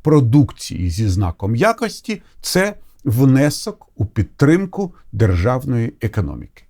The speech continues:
Якщо ви виробник продукції, яка має попит, хочете, щоб ваш товар отримав наше схвалення і став ще популярнішим, приєднуйтеся до проєкту. Усі деталі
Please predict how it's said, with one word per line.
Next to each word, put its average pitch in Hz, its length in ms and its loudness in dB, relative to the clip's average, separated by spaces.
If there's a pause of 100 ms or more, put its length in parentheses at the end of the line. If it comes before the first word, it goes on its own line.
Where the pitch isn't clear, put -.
Якщо 135 400 0
ви 202 340 2 (360)
виробник 113 440 2
продукції, 95 680 -6 (220)
яка 101 300 0
має 110 300 0
попит, - 360 -14 (640)
хочете, 113 640 -6
щоб 139 320 -4
ваш 151 380 -2
товар 113 560 0 (560)
отримав 151 640 0
наше 123 320 -2
схвалення 110 760 -4
і 123 120 -2
став 156 440 0 (120)
ще - 340 -2
популярнішим, 92 1040 -2 (380)
приєднуйтеся 131 880 0
до 107 180 -2
проєкту. - 520 -10 (440)
Усі 139 440 0
деталі 139 680 -2